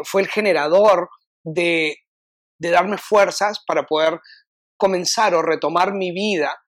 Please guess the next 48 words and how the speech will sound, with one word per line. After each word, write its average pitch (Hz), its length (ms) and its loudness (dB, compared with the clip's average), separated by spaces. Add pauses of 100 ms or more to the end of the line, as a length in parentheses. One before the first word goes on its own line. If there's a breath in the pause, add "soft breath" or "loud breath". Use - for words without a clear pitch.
(280)
¿no? 185 240 -2 (240)
Y 143 140 -12
hacer 170 220 -6
cambios 220 360 -4
importantísimos. 139 920 -6 (320 loud breath)
Yo 180 200 -2
tomé 233 240 0
decisiones 208 520 -6
muy 254 180 2
drásticas 214 540 -6
después - 280 -6
de 202 60 -4
la 175 80 -4
muerte 160 320 -8
de 180 80 -6
mi 156 140 -8
papá, - 320 -6 (400)
y - 80 -20
justamente 185 560 -6
por 156 160 -4
eso, - 180 -4 (640)
¿no? 180 220 0
Entonces, 185 760 0
eh, 156 540 -2 (480)
esto 247 220 -6
pasó 196 240 -2
en 202 60 -2
el 208 100 -4
dos 160 140 -4
mil 175 120 -4
catorce. 175 640 -4 (300 soft breath)
En 190 120 0
el 180 120 -2
dos 160 180 -4
mil 226 180 -2
dieciséis 202 680 -6
a 156 40 -10
mí 160 140 -4
me 175 120 -4
invitaron 165 640 -4
a 147 220 -2
hacer 151 600 0
una 160 280 -4
obra 160 260 0
de 143 80 -2
teatro 139 420 -10
en 139 80 -14
Lima 147 260 -10